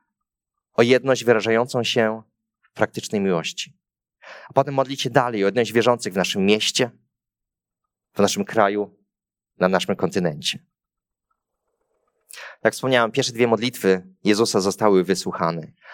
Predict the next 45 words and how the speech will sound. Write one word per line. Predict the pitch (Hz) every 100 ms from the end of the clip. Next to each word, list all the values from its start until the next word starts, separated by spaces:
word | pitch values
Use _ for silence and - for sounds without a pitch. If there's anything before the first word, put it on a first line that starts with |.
| - -
Dlatego | 120 123 131
nie | 123
tracę | 139 135
nadziei, | 127 113 131 143 120
że | 123
i |
ta | 104
ostatnia | 117 - 147 123
prośba | - 123 110 98
zostanie | 98 120 110
wysłuchana | 101 - 104 120 123 117 - _ _ _ _ _ _ _ _ _ _
i | 120
że | 143
też | 131 -
my | 143 113
dzisiaj | 117 - 92 92
będziemy | 98 104
w | 98
stanie | - 120 113
z | - - _ -
pokorą | 127 151 139 147 175 185 - _ _ _ _
i | 107 120
miłością | 131 135 117 - 104
wspólnie | 98 - 143 139
uwielbić | 120 117 -
naszego | 127 - 117
Boga | 117 110 104
oraz | 98 -
Jego | 98
Syna, | 95 117 101 90 _ _ _ _ _ _ _ _ _
tak | -
aby | 127 131
jak | 131
najwięcej | 135 165 175 143
ludzi | 135
wokół | 135 139 131
nas | 131 117
dało | 101 156 170
się | -
przekonać, | - 156 135 117
że | 117
naprawdę | 117 - 151 143 113
jesteśmy | 117 113 - 98
dziećmi | 101 104 101 95
Bożymi. | 87 82 76 -